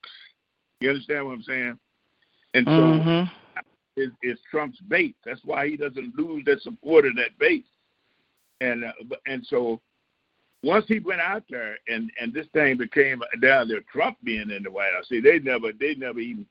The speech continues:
Speaker 1: thought about that coming. Because the Biden never is not the first ones to do this. You know, they got, all of them have sons and daughters and people all over the world making big money, you know, uh, in these,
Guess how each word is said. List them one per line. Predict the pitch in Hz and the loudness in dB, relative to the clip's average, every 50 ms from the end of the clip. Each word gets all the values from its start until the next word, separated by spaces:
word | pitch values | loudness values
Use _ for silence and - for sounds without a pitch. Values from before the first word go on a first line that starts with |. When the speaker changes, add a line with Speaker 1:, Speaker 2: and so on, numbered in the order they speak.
| - | -6
Speaker 1:
thought | 131 135 135 127 | -4 -2 -2 -2
about | 113 107 101 98 - | -2 -4 -6 -8 -10
that | 92 87 - - | -12 -14 -14 -14
coming. | 95 82 82 - - - - - | -14 -14 -14 -16 -20 -20 -10 -4
Because | - 214 - 175 151 143 123 - | 0 6 8 10 10 10 8 6
the | 185 226 254 320 - - - - _ - | 6 6 6 6 4 0 -10 -20 _ 0
Biden | - 214 247 269 269 226 233 | 4 4 6 4 4 0 -4
never | 254 - - 226 220 | -10 -10 -6 -6 -6
is | 196 196 | -6 -6
not | 214 196 - - | -6 -8 -8 -10
the | - - - | -12 -10 -8
first | - 190 190 196 170 | -6 -6 -6 -6 -10
ones | 175 165 160 165 165 160 - | -12 -12 -12 -12 -12 -10 -10
to | 147 | -10
do | 135 127 165 165 156 | -4 -2 -2 0 0
this. | 156 170 185 180 _ _ _ _ _ _ _ _ _ _ _ _ _ _ _ _ _ _ _ _ _ _ _ _ _ _ _ _ _ _ _ - | 0 -2 -4 -6 _ _ _ _ _ _ _ _ _ _ _ _ _ _ _ _ _ _ _ _ _ _ _ _ _ _ _ _ _ _ _ -8
You | - 202 | -6 -6
know, | 202 202 214 185 _ _ _ _ _ | -6 -6 -8 -10 _ _ _ _ _
they | - - 403 | -4 -4 -4
got, | 262 226 202 - - - | -4 -4 -10 -12 -10 -6
all | 190 196 - 302 - | -4 0 0 0 0
of | - - | -2 -4
them | 156 175 | -10 -10
have | 175 156 127 - | -10 -10 -10 -10
sons | - 165 165 170 175 180 | -8 -6 -6 -6 -4 -6
and | 165 139 123 | -6 -4 -2
daughters | 147 151 160 165 170 156 139 | 0 0 0 0 0 -2 -6
and | 131 117 | -8 -6
people | 139 165 170 143 143 151 | -4 -6 -4 -4 -6 -4
all | 151 160 165 175 | -4 -2 -2 -2
over | 165 165 160 156 | -2 -4 -4 -6
the | 151 | -6
world | 143 143 151 156 160 151 135 123 110 - _ _ _ _ - | -6 -4 -2 0 0 0 0 -2 -4 -8 _ _ _ _ -4
making | - 131 156 151 - - 147 135 127 117 127 120 | -2 0 0 0 -2 -2 -2 -2 -4 -6 -6 -4
big | 117 147 156 117 117 | -2 -2 -2 -4 -6
money, | 135 143 143 139 135 127 127 123 - | -8 -6 -4 -4 -4 -4 -6 -8 -10
you | - 131 143 143 | -10 -10 -8 -6
know, | 131 127 127 123 120 113 - _ _ _ _ _ _ _ - | -6 -4 -4 -4 -4 -6 -8 _ _ _ _ _ _ _ -6
uh, | - 120 120 117 117 113 107 107 - _ _ _ _ | -2 0 2 2 2 0 -2 -4 -8 _ _ _ _
in | - 131 139 135 | -6 -4 -4 -2
these, | 135 131 127 117 | -2 -4 -4 -4